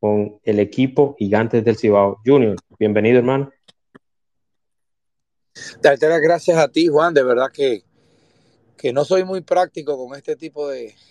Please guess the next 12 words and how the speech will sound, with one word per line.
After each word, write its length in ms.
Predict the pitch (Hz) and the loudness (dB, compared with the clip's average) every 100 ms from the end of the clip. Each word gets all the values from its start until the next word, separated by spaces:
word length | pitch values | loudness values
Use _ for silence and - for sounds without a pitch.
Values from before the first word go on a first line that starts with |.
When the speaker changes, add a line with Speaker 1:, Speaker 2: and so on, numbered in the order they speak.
| _ _ _ _ _ _ _ _ _ _ | _ _ _ _ _ _ _ _ _ _
Speaker 2:
de 180 | 117 123 | -8 -8
programas 800 | 117 131 120 139 185 156 135 135 | -6 -6 -4 -6 -8 -10 -16 -18
en 120 | 120 | -20
estas 220 | 127 - | -16 -14
plataformas, 720 | 143 151 139 123 160 143 123 113 | -10 -10 -8 -10 -6 -8 -8 -14
te 120 | 147 | -12
lo 120 | 110 | -12
puedo 280 | 117 131 139 | -8 -6 -6
confesar, 640 | 147 139 120 - 110 104 110 | -8 -10 -14 -10 -12 -12 -20
he 160 | 110 | -20
estado 400 | 107 - 127 127 | -20 -10 -8 -8
poco, 480 | 110 135 131 - 123 | -8 -6 -6 -8 -20